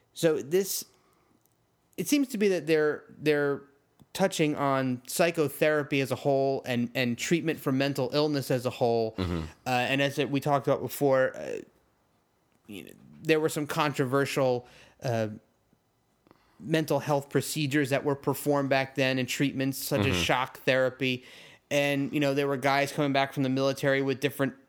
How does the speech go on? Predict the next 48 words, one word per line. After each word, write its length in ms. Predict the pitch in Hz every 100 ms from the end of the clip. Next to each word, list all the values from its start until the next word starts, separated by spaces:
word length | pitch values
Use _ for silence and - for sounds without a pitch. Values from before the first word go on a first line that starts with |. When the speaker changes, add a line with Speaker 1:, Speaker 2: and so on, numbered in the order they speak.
| _ -
Speaker 1:
uh, 60 | 92
you 140 | 98
know, 100 | 123
shit, 240 | - - 135
what 120 | 127
they 60 |
call 180 | 131 117
shell 320 | - - 139
shock. 420 | 135 - 131 135 -
Speaker 2:
Yeah, 220 | 208 165
post-traumatic 540 | - 80 - - 147
Speaker 1:
Uh, 100 | -
post-trauma-, 260 | 139 76 -
Speaker 2:
stress, 80 | 139
Speaker 1:
now 120 | 131
Speaker 2:
yeah. 60 | 131
Speaker 1:
they 80 |
call 160 | 131 131
it 60 | 127
post-traumatic 540 | 127 - 123 120 117
Speaker 2:
Mm-hmm. 60 | 92
Speaker 1:
stress. 280 | 123 113
We've 120 | 117 -
softened 460 | 135 113 - 113
it 80 | 117
a 20 |
little 240 | 110 104 107
bit 180 | 110 -
to 60 |
make 100 | 107
Speaker 2:
Yeah, 60 | 80
Speaker 1:
it 40 | 80
Speaker 2:
yeah. 60 |
Speaker 1:
sound 240 | 90 98 104
less, 100 | -
but, 260 | - - - - -
but 160 | 135 120
shell 220 | - 160
shock, 480 | 147 156 131 131 - - - - _ -
uh, 160 | 113
back 320 | 135 143 139
then. 300 | 147 135 131 123 - - _
And, 280 | 147 139 135
and, 360 | 95 127 127 - 135 127
you 80 | 151
know, 140 | 143
the 100 | 131
paranoia 1040 | 127 - 170 190 160 160 170 151 117 113